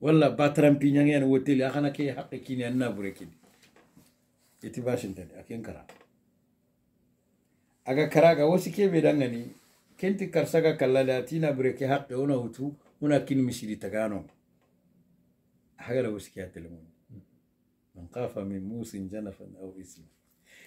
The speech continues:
Kembera da wosi ke telemondi, kemmi ida denge miside kini, kembara jenga kinyane. Dinan tagara kebe ko ina rono. Amma minan nas hadha khata fahish.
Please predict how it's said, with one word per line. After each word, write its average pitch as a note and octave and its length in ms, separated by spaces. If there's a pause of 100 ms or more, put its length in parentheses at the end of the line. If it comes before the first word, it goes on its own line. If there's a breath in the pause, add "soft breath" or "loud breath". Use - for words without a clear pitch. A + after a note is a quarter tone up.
(140 soft breath)
Kembera F3+ 340
da D3+ 80
wosi E3+ 200
ke E3 120
telemondi, D3 540 (100)
kemmi G#3 480
ida D#3+ 220
denge E3 260
miside E3 400
kini, C3+ 200
kembara E3+ 360
jenga C3+ 220
kinyane. F2 320 (1300)
Dinan F#3+ 400
tagara D3 300
kebe D3+ 300
ko C3+ 100
ina A2+ 220
rono. F#2+ 260 (1120)
Amma G3 280
minan D#3 320
nas F3 180
hadha G3 220
khata E3 340
fahish. A#2+ 480